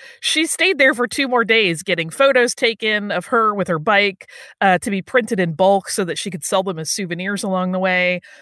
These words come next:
And she also printed out handbills that told her whole story and that she could kind of let people circulate throughout town so they knew to look for her. On June twenty-seventh, she said her true goodbyes to a much more intimate gathering of close friends and family, and then she finally left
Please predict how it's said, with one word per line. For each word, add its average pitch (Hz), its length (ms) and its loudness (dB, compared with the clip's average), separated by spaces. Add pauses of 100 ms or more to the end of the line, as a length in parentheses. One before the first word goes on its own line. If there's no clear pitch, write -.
(300)
And 262 140 0
she - 100 0
also 440 220 2
printed 302 340 0
out 220 160 2
handbills 175 840 -2
that 202 160 -4
told 226 240 2
her 190 160 -2
whole 185 200 0
story 160 460 -2
and 151 160 -4
that 151 200 -10
she 185 140 -10
could 170 240 -8 (280)
kind 220 200 0
of 180 120 -6
let 208 200 2
people 202 260 -2
circulate 185 560 -2
throughout 175 320 -2
town 165 360 0
so - 160 -4
they 160 140 -2
knew 165 120 -2
to 165 60 0
look 165 220 -2
for 156 160 -6
her. 151 280 -8 (760)
On 262 140 2
June 269 300 -2
twenty-seventh, 247 760 0
she 254 220 -2
said 254 220 2
her 302 160 2
true 440 340 4
goodbyes 175 640 0
to - 160 -8
a 302 80 0
much 302 680 0
more 202 200 -4
intimate 175 440 -10
gathering 160 420 -4
of 156 120 -14
close 180 280 -6
friends 165 460 -6
and 170 180 -10
family, 151 580 -8
and 160 200 -12
then 180 100 -6
she 294 160 -8
finally 285 400 -4
left 190 640 0